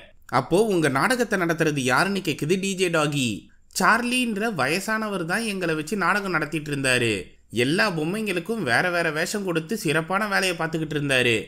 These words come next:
ஆனா பாவம், நெஞ்சு வலியால செத்து போயிட்டாரு. அதனால நாங்களே இப்போ பொம்மைங்க மாதிரி நடிச்சு நாடகத்தை நடத்திக்கிட்டு இருக்கோம்.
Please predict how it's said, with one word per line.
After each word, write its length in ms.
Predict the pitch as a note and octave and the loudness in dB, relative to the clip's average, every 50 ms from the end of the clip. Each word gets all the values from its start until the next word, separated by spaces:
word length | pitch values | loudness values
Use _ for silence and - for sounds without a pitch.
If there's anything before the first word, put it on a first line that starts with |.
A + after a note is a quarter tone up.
| - - _ | -10 -10 _
ஆனா 220 | C#3 D3+ F3 F#3 | 0 2 2 2
பாவம், 380 | E3+ - F3 E3+ F#3 F#3+ F#3 D#3+ | 2 0 0 0 0 0 0 0
நெஞ்சு 360 | C#3+ D3 D#3+ E3 G#3 G#3 F#3 | 0 0 0 -2 -2 -2 -2
வலியால 260 | F3+ E3 D#3+ D#3 E3+ | 0 0 0 0 0
செத்து 260 | F3 E3+ E3 D3 E3 E3+ | -2 -4 -4 -4 -2 -2
போயிட்டாரு. 520 | E3 D3+ C#3+ D3 C3+ B2+ B2 A2+ G#2 F#2 - - - _ - - _ | -2 0 2 2 2 2 4 2 0 0 -4 -14 -20 _ -20 -12 _
அதனால 440 | - B2 C#3+ D3+ D3+ D#3 E3 F#3+ A3+ | 0 2 2 4 4 4 4 4 2
நாங்களே 440 | G#3+ E3+ E3+ F3+ F3+ F#3+ G#3 A3+ | 2 2 2 2 0 -2 0 0
இப்போ 220 | A3+ G3+ D#3+ F3+ E3 | -2 -2 -2 -2 -2
பொம்மைங்க 440 | D#3 D3+ D3+ D#3 F3+ G3 G3 F#3 F3+ | -2 -2 -2 -2 -2 -2 -4 -4 -2
மாதிரி 240 | F#3 F#3 F#3 F3+ | -2 -2 -2 -2
நடிச்சு 300 | E3+ D#3 D3+ D3+ - A3 | 0 -2 -2 -2 -2 0
நாடகத்தை 440 | G#3 F3 E3 F#3 G#3 G3+ F#3+ F3+ E3+ | 2 4 4 4 2 -2 -2 -2 -2
நடத்திக்கிட்டு 420 | E3+ D#3 D#3+ D#3+ D#3+ D#3+ D#3+ D3 C#3+ | 0 0 -2 -2 -2 -4 -2 -4 -4
இருக்கோம். 400 | C3+ B2 B2 A2+ G2+ F#2 - | -4 -2 -4 -4 -4 -4 -8